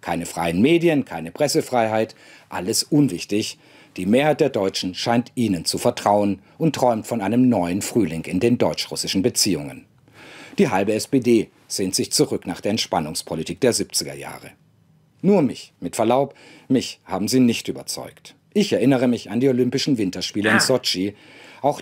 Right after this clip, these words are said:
Speaker 1: damals jubelte ihnen die ganze Welt zu, freute sich auf entspannte Spiele und hoffte auf Entspannung in der Politik. Kaum war die Flamme erloschen, annektierten sie die Krim und entfesselten einen mörderischen Krieg in der Ostukraine. Und wehe dem,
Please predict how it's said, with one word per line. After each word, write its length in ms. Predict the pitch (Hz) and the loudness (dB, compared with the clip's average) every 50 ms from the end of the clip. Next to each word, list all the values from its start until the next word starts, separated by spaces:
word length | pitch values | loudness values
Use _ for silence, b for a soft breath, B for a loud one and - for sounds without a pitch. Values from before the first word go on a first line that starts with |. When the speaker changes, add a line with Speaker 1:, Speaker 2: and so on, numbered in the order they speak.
| - _ | -6 _
Speaker 1:
damals 440 | - 139 127 123 104 85 85 - - | 0 0 2 2 0 0 -2 -4 -6
jubelte 280 | 110 101 110 - - 107 | -4 -2 -2 0 2 2
ihnen 140 | 101 113 | 2 2
die 80 | 107 113 | 2 0
ganze 340 | 110 117 110 113 - 135 120 | 0 0 0 0 2 2 2
Welt 240 | 117 117 120 113 - | 4 2 2 2 0
zu, 240 | - 151 151 151 - B B B B | 0 0 0 -2 -2 B B B B
freute 400 | B - - 131 165 170 170 170 | B -4 0 2 2 2 2 0
sich 200 | 117 123 - - | -2 -2 -4 -4
auf 120 | 90 85 - | -6 -8 -8
entspannte 480 | 82 82 - - 85 85 85 - 82 | -8 -8 -8 -6 -6 -6 -6 -4 -4
Spiele 500 | - - - - 143 151 139 135 127 120 b b b b b | -6 -4 0 2 4 4 4 4 2 0 b b b b b
und 220 | b 156 143 - | b -4 -4 -2
hoffte 300 | 135 120 - - - 123 | -2 -4 -4 -4 -6 -6
auf 120 | 135 123 - | -6 -4 -2
Entspannung 540 | 127 120 110 - - - 92 78 71 78 - | -2 -2 -2 -4 -4 -4 -4 -4 -4 -8 -10
in 120 | 80 76 | -10 -10
der 80 | 78 80 | -10 -8
Politik. 640 | - - 92 101 101 - - - 73 - - - _ _ _ _ _ _ _ _ _ _ | -6 -4 -2 -2 -2 -2 -4 -10 -10 -10 -14 -20 _ _ _ _ _ _ _ _ _ _
Kaum 240 | - - 85 87 92 | -6 -4 -2 0 0
war 100 | 85 85 | 0 -2
die 80 | 92 90 | -2 -4
Flamme 280 | - - 90 90 95 | -4 -2 0 0 2
erloschen, 480 | 92 92 117 156 170 - - 175 156 147 B B B B B B | 2 4 4 4 2 2 2 0 0 -2 B B B B B B
annektierten 560 | B 151 160 170 143 - - 143 127 - 117 | B 0 0 0 0 0 0 0 0 0 -4
sie 160 | 101 - 98 | -6 -6 -4
die 140 | 104 135 127 | -4 -4 -4
Krim 360 | - - - 123 110 101 92 - _ _ _ | -4 -2 -2 0 0 -2 -4 -6 _ _ _
und 180 | - - 131 135 | -10 -6 -4 0
entfesselten 680 | 139 139 135 - - 143 - - 131 113 - 117 110 - | 0 0 0 0 0 0 0 0 -2 -2 -4 -4 -4 -2
einen 340 | - 113 127 139 135 127 | 0 2 4 6 6 6
mörderischen 580 | 123 123 113 104 98 104 87 98 95 - 139 123 | 6 6 4 2 2 -2 -4 -4 -2 0 -2 -2
Krieg 280 | - - 104 82 - 92 | -2 -4 -6 -6 -2 -2
in 80 | 101 | 0
der 120 | 117 123 - | 0 0 -2
Ostukraine. 680 | 90 - - - 90 - - 85 73 71 71 69 - - _ _ _ _ _ _ _ - | -4 -6 -6 -8 -10 -10 -10 -10 -10 -10 -12 -14 -16 -18 _ _ _ _ _ _ _ -14
Und 220 | - 104 90 - | -12 -10 -6 -2
wehe 180 | 90 87 80 78 | -2 -2 -2 0
dem, 380 | - 147 143 139 139 127 - | 2 4 4 6 4 4 2